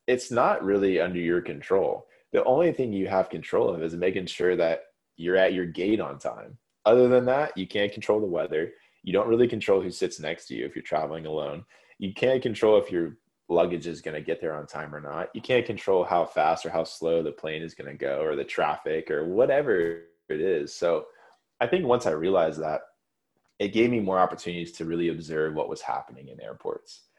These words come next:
And to answer your question, the perfect world, the perfect airport, if you will. Number one, no seating. We don't need seating. We're gonna sit on this aircraft for an extended period of time. So why are we rushing to our gate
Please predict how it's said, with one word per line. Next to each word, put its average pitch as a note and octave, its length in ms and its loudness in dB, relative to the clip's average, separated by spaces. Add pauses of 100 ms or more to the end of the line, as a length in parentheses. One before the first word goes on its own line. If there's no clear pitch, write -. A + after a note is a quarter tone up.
(300)
And E2+ 320 -4 (180)
to A#2 140 0
answer D#3+ 200 0
your F#2 80 2
question, F2+ 380 2
the D#2+ 80 -6
perfect G2 340 0
world, D2 360 -8
the - 80 -12
perfect - 340 -2
airport, D2+ 460 -2
if - 160 -10
you C#2+ 120 -10
will. - 280 -12 (500)
Number A#2+ 180 6
one, G2 220 6
no A#2 140 4
seating. - 480 -2 (180)
We A#2 100 6
don't D#3 200 6
need C3 180 -2
seating. - 540 -4
We're B2 120 2
gonna C3+ 220 4
sit - 300 2
on A2 160 0
this A2 180 2
aircraft F2 560 0
for F#2+ 80 0
an F#2 60 -2
extended G#2 420 -4
period F#2 260 0
of E2+ 80 -12
time. - 300 -6
So G#2+ 160 0
why G#2+ 220 6
are C#3 120 8
we B2 180 6
rushing A2 540 2
to A#2+ 160 2
our G#2 140 4
gate F2 460 -4